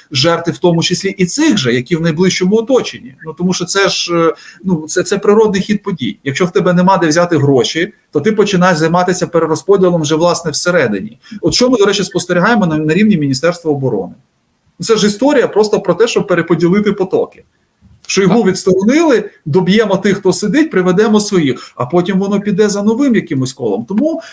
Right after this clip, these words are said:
Speaker 1: от, е, Карамурзі треба, мабуть, це зрозуміти, що він так, ну, нічого не змінить. А по-іншому якось можна це зробити. Ну, я боюся, що до нього не дійде,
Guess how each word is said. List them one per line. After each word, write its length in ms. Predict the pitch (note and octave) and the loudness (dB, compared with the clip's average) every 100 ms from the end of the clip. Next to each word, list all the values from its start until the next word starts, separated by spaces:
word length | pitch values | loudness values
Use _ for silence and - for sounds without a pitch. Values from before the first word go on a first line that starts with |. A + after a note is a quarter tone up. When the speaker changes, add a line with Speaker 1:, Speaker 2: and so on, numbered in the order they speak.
| - | -4
Speaker 1:
от, 200 | G#3+ G#3+ - | -2 0 2
е, 160 | G3 F#3+ - | 2 0 -4
Карамурзі 500 | G#3 G#3+ A3 A#3+ C#4+ | 0 2 2 2 0
треба, 360 | G#3+ G#3+ G#3 G3+ - | 2 2 0 0 -2
мабуть, 320 | E3+ F#3 G#3 | 2 2 2
це 120 | G3+ | 2
зрозуміти, 840 | F3 G3 F#3 G#3 C#4 B3 C3+ F2+ - _ _ _ | 2 2 2 2 2 2 -2 -6 -10 _ _ _
що 280 | - - F3 | -6 0 0
він 300 | F3 F#3 G#3+ | 2 0 2
так, 380 | A3+ A#3 A#3 - | 2 0 -2 -2
ну, 120 | E3+ E3 | 0 2
нічого 420 | E3+ A3 D3+ D3+ | 2 2 0 0
не 120 | D3+ | -2
змінить. 420 | C#3 D3 G#2+ E2+ - | -2 -2 -2 -4 -8
А 80 | |
по-іншому 560 | C#3 A3+ F#4+ F#4 E3+ D3+ | -2 -2 0 -2 -2 0
якось 320 | B3 C4 G#3+ | 0 0 -2
можна 340 | G3 G3+ C#3 B2+ | 0 0 -2 -4
це 140 | B2+ | -4
зробити. 340 | B2 B2 B2 - | -8 -6 -6 -4
Ну, 120 | F3+ | 0
я 100 | G#3 | 2
боюся, 280 | G#3 G#3 F3 | 2 2 0
що 140 | F#3 | -2
до 120 | F3 | 0
нього 280 | F3+ F#3 F3 | 2 2 2
не 100 | E3+ | 2
дійде, 420 | F3 G#3 C4+ D#4+ | 2 0 0 -2